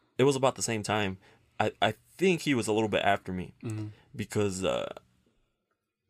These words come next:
Speaker 1: I was getting a lot of views in, in the beginning
Speaker 2: Mm-hmm.
Speaker 1: because I, I thought it was weird people were watching me get shoes at Ross.
Speaker 2: Mm-hmm.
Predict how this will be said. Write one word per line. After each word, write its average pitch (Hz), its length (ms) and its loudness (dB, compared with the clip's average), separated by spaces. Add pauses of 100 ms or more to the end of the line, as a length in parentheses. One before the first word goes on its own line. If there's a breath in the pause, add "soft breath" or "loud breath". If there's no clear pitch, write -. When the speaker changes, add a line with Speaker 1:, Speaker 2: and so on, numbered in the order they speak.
(360)
Speaker 1:
I 110 80 6
was 113 100 2
getting 123 160 0
a 101 60 0
lot 101 140 2
of 92 60 -6
views 107 200 -2
in, 92 140 -6
in 98 100 -4
the 95 60 -4
beginning 107 400 -4
Speaker 2:
Mm-hmm. 107 280 -6
Speaker 1:
because 98 260 -8
I, 92 200 0
I 104 140 -2
thought 101 160 -2
it 98 40 -2
was 95 120 -4
weird 101 240 -4
people 98 200 -8
were 95 120 -4
watching 98 520 -4
me 98 240 -6 (300)
get 95 180 -2
shoes 101 220 -4
at - 80 -6
Ross. 95 300 -4
Speaker 2:
Mm-hmm. 107 320 -6